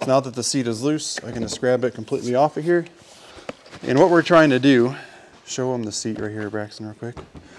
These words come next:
What we're trying to do is we're gonna line these two hooks up with the front set down here, and we're just gonna latch the back side in. So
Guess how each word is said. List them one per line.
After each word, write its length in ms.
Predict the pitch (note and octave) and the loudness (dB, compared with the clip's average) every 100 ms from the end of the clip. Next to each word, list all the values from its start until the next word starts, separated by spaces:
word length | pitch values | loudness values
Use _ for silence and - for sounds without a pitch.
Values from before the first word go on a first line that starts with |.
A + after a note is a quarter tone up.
| - | -6
What 100 | C3+ | 2
we're 100 | D3 | 2
trying 160 | D3 C3+ | 2 0
to 80 | |
do 260 | A2 G#2 G2+ - - | 2 0 -2 -8 -10
is 140 | A2+ | -4
we're 80 | B2+ | -2
gonna 160 | B2+ | 0
line 360 | A#2 B2 C3 A#2+ | 2 2 2 2
these 320 | B2+ C#3 C3+ | 0 0 -2
two 440 | - - A#2 B2 D3 - _ _ _ _ _ | -6 -4 -2 -2 -4 -14 _ _ _ _ _
hooks 580 | C#3+ D3+ - - - - | 0 0 0 -8 -8 -4
up 200 | A#2 A#2 | -4 -4
with 240 | A2+ A#2+ A#2 | -4 -4 -2
the 80 | |
front 300 | G#2+ - C3+ | -4 -2 -4
set 360 | B2+ C3+ D3+ - | -2 -2 -2 -4
down 240 | B2 A#2 | -4 -4
here, 280 | A#2 C3+ E3 - - - - | -2 -2 -4 -6 -20 -20 -2
and 20 | |
we're 100 | B2+ | 0
just 100 | A#2+ | 2
gonna 320 | A#2+ A2+ A2+ | 2 4 4
latch 380 | A#2 B2 A#2+ - | 4 4 4 0
the 60 | A#2+ | -2
back 280 | A#2 A#2 | 0 0
side 240 | - A2+ G#2+ | -2 -4 -4
in. 240 | A2 G2 | -6 -8
So 300 | - A2 A2 | -4 -4 -4